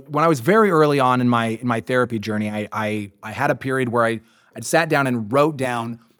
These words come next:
all of the ways that I felt like my parents had, had hurt me. And it was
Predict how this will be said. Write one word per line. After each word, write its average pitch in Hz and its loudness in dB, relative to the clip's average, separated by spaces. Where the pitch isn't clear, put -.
all 165 6
of 160 0
the 165 2
ways 127 0
that 120 -6
I 123 -2
felt 123 -2
like 117 -6
my 113 -8
parents 110 -6
had, 95 -12
had 101 -10
hurt 87 -10
me. 76 -18
And 127 -2
it 123 -4
was 156 2